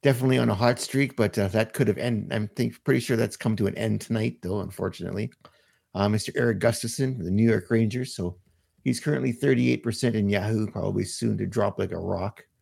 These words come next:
Sixty-seven in Fantrax. Gustafsson produced sixty points and sev-, seventeen goals as a member of the Blackhawks in sixteen seventeen.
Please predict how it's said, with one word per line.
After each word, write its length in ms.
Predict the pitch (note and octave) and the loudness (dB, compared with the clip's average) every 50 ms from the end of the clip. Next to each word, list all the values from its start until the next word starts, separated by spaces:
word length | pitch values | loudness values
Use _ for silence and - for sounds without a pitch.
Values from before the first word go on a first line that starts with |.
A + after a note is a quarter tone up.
| _ _ _ _ _ _ _ _ _ _ | _ _ _ _ _ _ _ _ _ _
Sixty-seven 640 | - - D#3 D3+ - B2 A2+ - C#3 A#2+ A2+ A#2 | -6 -4 -4 -4 -4 -2 2 4 4 6 6 4
in 100 | A2 G2 | 4 4
Fantrax. 600 | - - A#2+ C3 B2 - C#3+ B2 B2 - - - - | 4 4 4 4 4 4 4 2 2 2 -2 -4 0
Gustafsson 420 | - C#3+ C#3 - - - D3 C3+ A#2 | 2 2 2 2 0 -2 -2 -2 0
produced 540 | - B2 A#2+ B2 A#2+ A#2 - - - - - _ _ _ _ _ _ _ _ _ _ _ _ | 0 0 0 0 0 -2 -4 -12 -18 -20 -20 _ _ _ _ _ _ _ _ _ _ _ _
sixty 320 | - - D3+ - - D3 | -8 -8 -4 -2 -2 0
points 340 | D3 D3+ C#3+ C#3+ C#3 C3 - | 4 6 6 6 4 2 0
and 160 | A#2 G#2+ - | -2 -2 0
sev-, 320 | - C3+ C3 B2 B2 A#2 A#2 | 0 0 0 0 0 -2 0
seventeen 420 | - C#3+ C3 C#3 C3+ B2 C3 B2 | 4 4 4 4 4 4 2 4
goals 280 | A2 B2+ B2+ C3 B2+ A#2 | 4 6 4 4 4 2
as 80 | A2+ | 2
a 40 | G#2+ | 4
member 240 | A2+ A#2 A#2 A2 A2+ | 4 4 4 2 0
of 80 | G#2+ | -2
the 60 | G2+ G2 | -2 0
Blackhawks 600 | - G#2+ G#2+ A2+ - - A2 G2+ - - - G#2+ | 0 0 0 0 0 0 -2 -2 -2 -4 -4 -4
in 120 | G2 F#2 | -4 -4
sixteen 420 | - - A#2 - - - B2 G#2+ | -6 -10 -10 -10 -6 -2 -2 -2
seventeen. 600 | F#2+ - B2 A#2+ A#2+ B2 A#2 A#2+ B2 B2 A#2+ A#2 | 0 2 2 2 2 0 -2 0 0 0 0 -2